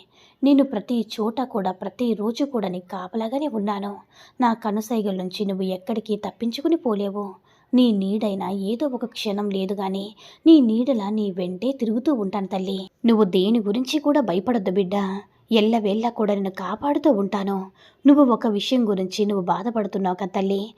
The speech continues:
నీ చుట్టూ ఉన్న వారంతా కూడా నిన్ను బాధ పెడతారని కన్నీళ్లు పెట్టుకుంటున్నావు కదా. అలాంటి సమయంలో కూడా ఎవరో కాపాడుతున్నారని నువ్వు గుర్తించావే. అలాంటి సందర్భంలో ఇది కల లేక నిజమని తెలియక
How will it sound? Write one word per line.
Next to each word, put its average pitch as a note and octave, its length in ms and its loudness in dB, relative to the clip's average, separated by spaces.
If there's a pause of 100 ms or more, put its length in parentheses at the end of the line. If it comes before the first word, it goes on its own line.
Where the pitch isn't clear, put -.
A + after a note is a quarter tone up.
(300)
నీ A3 280 4
చుట్టూ G#3+ 240 -2
ఉన్న F#3 260 -2
వారంతా F#3 540 -4
కూడా F#3+ 240 -4
నిన్ను G3 180 -2
బాధ F#3 240 -6 (100)
పెడతారని F#3 440 -4
కన్నీళ్లు A#3 400 -2
పెట్టుకుంటున్నావు B3 600 -2
కదా. A3+ 220 -4 (580)
అలాంటి D4 360 -2
సమయంలో A3+ 480 0
కూడా G3 260 -4
ఎవరో F#3+ 340 -4
కాపాడుతున్నారని G#3 920 -4
నువ్వు F#3+ 160 -2
గుర్తించావే. G3+ 720 -4 (420)
అలాంటి A3+ 360 0
సందర్భంలో G3 800 -2 (280)
ఇది A#3+ 200 4
కల F#3+ 460 -4
లేక A3+ 240 -4
నిజమని G#3 580 -4
తెలియక F#3+ 360 -4